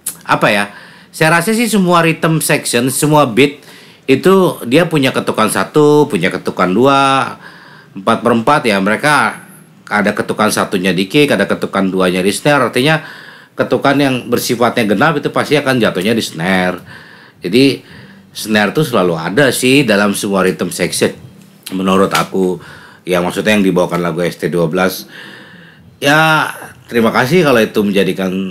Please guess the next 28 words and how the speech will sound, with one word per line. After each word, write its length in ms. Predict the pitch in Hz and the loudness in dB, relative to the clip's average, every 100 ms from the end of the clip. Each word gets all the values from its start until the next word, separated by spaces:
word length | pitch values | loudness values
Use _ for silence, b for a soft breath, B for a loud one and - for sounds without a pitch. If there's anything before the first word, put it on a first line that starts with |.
| - | -12
menjadikan 480 | 85 90 87 90 85 | -6 -4 -2 -4 -4
suatu 320 | 95 82 90 | -6 -4 0
daya 240 | 87 85 | 0 0
tarik 320 | 90 101 110 90 | 0 0 -2 -6
ya. 160 | 87 - B B B B B B _ | -10 -14 B B B B B B _
Terima 160 | 92 87 | -8 -6
kasih 240 | 87 - | -6 -8
banget. 240 | 90 82 85 - - B B B B B B B B B B B B B B - - - - | -8 -8 -10 -16 -20 B B B B B B B B B B B B B B -20 -20 -20 -20
Agung 480 | - 117 110 127 123 | -2 0 4 2 4
Lingsang, 640 | 127 127 117 143 113 92 82 - B B B B B _ - - | 2 2 2 0 0 -2 -8 -16 B B B B B _ -20 -10
kenapa 480 | 110 120 123 147 139 | -2 0 0 0 0
Kang 160 | 123 110 | 0 0
Pepe 320 | 117 123 113 | 0 0 -2
posisi 320 | 113 120 - | -2 -2 -4
tangannya 400 | 104 107 113 123 | -2 0 0 0
pas 240 | 117 110 | -2 -4
ngedrum 400 | 107 98 110 113 | -4 -2 0 2
beda 240 | 101 98 107 | 2 2 0
sama 240 | 101 101 | 0 -4
drummer 320 | 90 95 95 | -2 -2 -2
lain? 480 | 95 95 98 95 90 | -2 -2 0 -2 -6
Apa 240 | 92 95 92 | -10 -8 -6
karena 240 | 90 90 | -6 -6
kidal 320 | 90 90 104 | -6 -2 -2
atau 160 | 98 98 | -2 -6
memang 320 | 95 95 95 | -6 -8 -8
biar 240 | 92 90 | -4 -4
beda? 320 | 90 95 87 | -4 -6 -6